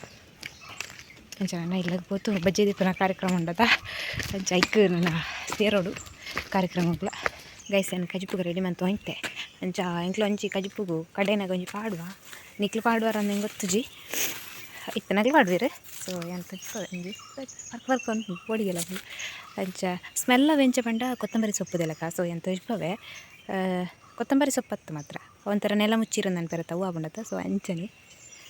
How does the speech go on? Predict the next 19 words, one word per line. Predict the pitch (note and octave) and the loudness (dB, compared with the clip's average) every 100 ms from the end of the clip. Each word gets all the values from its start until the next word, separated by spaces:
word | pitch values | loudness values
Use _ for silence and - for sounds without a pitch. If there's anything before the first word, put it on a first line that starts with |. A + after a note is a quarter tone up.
| - - - - - - - - - - - - | -20 -20 -20 -20 -18 -16 -12 -12 -10 -10 -10 -8
ಎಂತ | F3+ E3+ | -4 -2
ಇಪ್ಪವೆ | F#3+ - F#3+ | 0 0 0
ನಿಕ್ಲಿಗೆ. | D#3+ D#3 D#3 D3+ - - | -2 -4 -6 -6 -8 -6
ನಿಕ್ಲು | F#3 - F#3 F3+ - - | -6 -2 0 0 -4 -6
ಐಕ್ | F#3 | -4
ಬುದ್ಧಾರು | - F#3+ A3 | -2 2 4
ಗೊತ್ತಿತ್ತಾನೆ | A3 - G3+ | 4 0 -2
ಹೆಂಗ್ | F#3+ F3+ | -2 -2
ಕಮೆಂಟ್ | F#3+ G3 | -2 -2
ನೆನ್ಪು | F3+ E3 | -2 -4
ಹೆಂಗೆ | D#3+ D#3+ | -4 -2
ಇನ್ನು | E3+ F3+ | -2 -2
ಬುದ್ಧಾರು | F3 G3+ | 0 0
ಗೊತ್ತುಜಿ. | G3+ - D#3+ | 0 -4 -4
But | A3+ G#3 A#3 | -2 -2 -2
ಸ್ಮೆಲ್ | A3 G#3+ A#3+ | 0 0 0
ಮಾತ್ರ | G#3+ G#3 | 0 -4
ಕೊತ್ತಂಬರಿ | G3+ - F#3+ F3 | -6 -4 -4 -4
ಸೊಪ್ಪುದವೆ. | - - E3+ D3+ | -8 -8 -8 -8